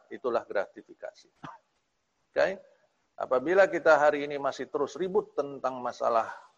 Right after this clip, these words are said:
korupsi, korupsi, korupsi, sebenarnya kita ini juga ikut membangun, eh, budaya-budaya korupsi, kita juga ikut membantu memuluskan koruptor-koruptor itu.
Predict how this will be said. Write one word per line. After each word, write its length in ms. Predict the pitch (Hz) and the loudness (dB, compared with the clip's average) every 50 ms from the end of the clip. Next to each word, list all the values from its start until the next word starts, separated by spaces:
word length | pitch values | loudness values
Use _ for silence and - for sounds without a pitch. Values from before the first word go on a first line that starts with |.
| _ _ _ _ _ | _ _ _ _ _
korupsi, 480 | - 123 123 123 123 - - 131 120 | 2 2 2 2 0 -2 -10 -10 -6
korupsi, 400 | - - 117 120 113 117 - 123 117 - | -2 0 0 0 0 -4 -8 -12 -8 -2
korupsi, 480 | 107 101 107 107 107 - - 202 233 254 254 _ _ _ _ _ _ _ _ _ _ _ _ _ _ _ _ _ _ _ _ _ _ _ | -2 -2 -2 -2 -4 -4 -4 -4 -4 -4 -8 _ _ _ _ _ _ _ _ _ _ _ _ _ _ _ _ _ _ _ _ _ _ _
sebenarnya 1040 | - - - 143 123 123 135 139 156 190 208 202 165 127 123 143 165 190 190 - | -10 -4 -4 -2 0 0 -2 2 2 2 2 2 0 -2 -4 -4 -4 -6 -8 -10
kita 400 | - - 160 156 160 - 143 - | -8 -6 -6 -2 2 4 4 4
ini 560 | - 143 135 135 170 202 202 190 185 160 135 - | 4 0 -6 -4 -2 0 0 0 -2 -4 -8 -6
juga 320 | - 143 135 127 135 - | -6 -4 0 2 2 2
ikut 320 | - 135 - - - - | 2 0 -2 -4 -4 -4
membangun, 880 | - 131 127 123 120 123 117 117 117 123 143 170 175 175 170 170 165 160 160 151 139 _ _ - | -4 -8 -6 0 4 4 4 4 2 -2 -4 -4 -4 -4 -8 -10 -14 -16 -18 -20 -20 _ _ -8
eh, 600 | - 113 120 117 110 107 104 92 90 85 87 82 82 - 120 | -4 -4 -2 -2 -2 -2 -2 -2 -4 -4 -4 -6 -8 -10 -8
budaya-budaya 800 | 117 127 123 123 117 120 127 127 120 113 117 110 113 117 113 113 | -6 -2 4 4 6 6 6 4 2 2 -2 0 0 0 0 0
korupsi, 640 | - - 110 110 104 - - - 165 170 175 175 175 170 - _ _ _ _ _ _ _ _ _ _ | 0 -2 -2 -2 -4 -6 -8 -6 -4 -4 -4 -4 -6 -8 -12 _ _ _ _ _ _ _ _ _ _
kita 240 | _ - 123 - 160 | _ -10 -4 -2 -2
juga 320 | 156 135 135 117 120 113 123 | -2 -2 -2 0 2 2 2
ikut 240 | 120 - 135 - | 0 -2 -6 -6
membantu 560 | - 127 127 123 120 117 104 107 107 113 - 175 | -4 -6 -4 2 4 4 4 4 0 -4 -4 -2
memuluskan 880 | 160 151 143 135 131 127 127 123 143 165 - - - - 143 151 151 | 0 0 -2 -2 -2 -4 -2 -2 -2 -4 -6 -6 0 0 0 0 0
koruptor-koruptor 960 | 135 135 139 139 135 - - 135 131 - - 131 127 123 120 - - 123 107 | 0 2 2 2 0 2 2 2 2 2 2 0 0 0 -2 0 0 0 2
itu. 320 | - - 180 - - 139 | 0 -2 -4 -4 -8 -10